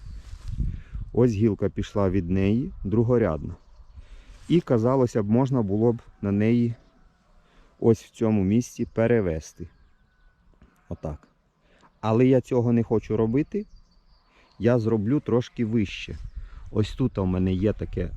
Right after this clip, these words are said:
розгалуження, і я переведу її на ось цю маленьку, тоненьку. А ота, що йде доверху, зразу зріжу, щоб вона не перехвачувала на себе живлення. І в мене получилась ось така гілочка.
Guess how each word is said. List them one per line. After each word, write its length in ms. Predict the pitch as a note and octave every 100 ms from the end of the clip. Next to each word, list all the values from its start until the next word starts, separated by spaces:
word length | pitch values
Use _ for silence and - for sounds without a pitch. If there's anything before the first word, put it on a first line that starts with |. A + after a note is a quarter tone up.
| -
розгалуження, 960 | G#2 G2 F2 F#2+ C#3 F#3+ D#3+ G#2 E2+ E2+ - -
і 60 |
я 160 | G2 B2+
переведу 560 | - A#2 A2 A2 A2+ E3
її 320 | G#2+ D#2 D#2+ - - - - -
на 160 | G#2+ A2+
ось 200 | - G2+
цю 320 | - C#3+ D3+ - - - - - - - - - - - -
маленьку, 560 | G2 G2+ A2 C3+ - G2+
тоненьку. 640 | - G2+ G#2 E2+ - - - -
А 100 | F#2
ота, 320 | G#2+ - C#3
що 180 | B2 C3
йде 200 | A#2+ B2
доверху, 500 | A2+ B2+ F#3+ G3 A2+
зразу 400 | G2+ B2 A#2 B2
зріжу, 400 | A2+ A2+ F2 D#2+
щоб 220 | - F#2+ -
вона 320 | G2 A2+ B2+ - - - -
не 120 | G#2
перехвачувала 760 | - G2+ - A#2 A#2 A#2+ G2+ G2
на 100 | F#2+
себе 340 | - F#2+ G2
живлення. 500 | F#2+ E2+ - - - - - - - - - -
І 60 |
в 40 | F#2+
мене 220 | A#2+ E3
получилась 640 | D3 D#3+ - G#2 F#2 -
ось 180 | A#2+ C3
така 260 | - - B2
гілочка. 580 | F#2 D#2+ D2+ - -